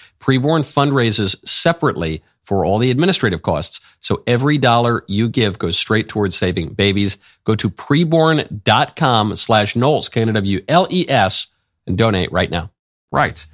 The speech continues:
Now, speaking of depoliticizing, this is, this is my favorite. We'll f-, have to refer back to the debate for just one brief second. The New York Times was fact-checking the debate, and they fact-checked a statement from Vivek Ramaswamy. Am I allowed to quote Vivek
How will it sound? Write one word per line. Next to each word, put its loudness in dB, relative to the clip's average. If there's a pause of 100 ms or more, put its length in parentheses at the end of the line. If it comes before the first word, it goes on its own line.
(120)
Now, -6
speaking -2
of -4
depoliticizing, -4
this -4
is, -6
this -4
is -2
my 2
favorite. -4
We'll -4
f-, -18 (280)
have 0
to 0
refer -2
back 0
to -6
the -2
debate -4
for -2
just -4
one -2
brief -6
second. -6 (720)
The 0
New 4
York 2
Times -2
was -10
fact-checking -4
the -6
debate, -10 (1000)
and 0
they -2
fact-checked -2
a -6
statement -4
from -6
Vivek -2
Ramaswamy. -4
Am -8
I 2
allowed 2
to -2
quote -2
Vivek -2